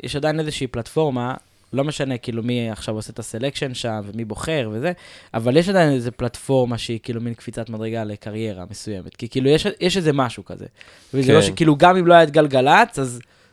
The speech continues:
Speaker 1: אז מה כן? כאילו
Speaker 2: פשוט גלגלצ זה כאילו,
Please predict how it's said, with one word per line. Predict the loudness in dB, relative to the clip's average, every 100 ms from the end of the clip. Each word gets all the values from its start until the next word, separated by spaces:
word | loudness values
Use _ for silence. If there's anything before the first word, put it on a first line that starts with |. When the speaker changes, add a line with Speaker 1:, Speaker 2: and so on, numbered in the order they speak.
| _
Speaker 1:
אז | -8 -4
מה | -4
כן? | -2 -6 -6 _ _ _
כאילו | -6 -4 -2 -2 -4 -6 -8 -6
Speaker 2:
פשוט | 2 4
גלגלצ | 6 8 8 6 4
זה | -2
כאילו, | 0 0 0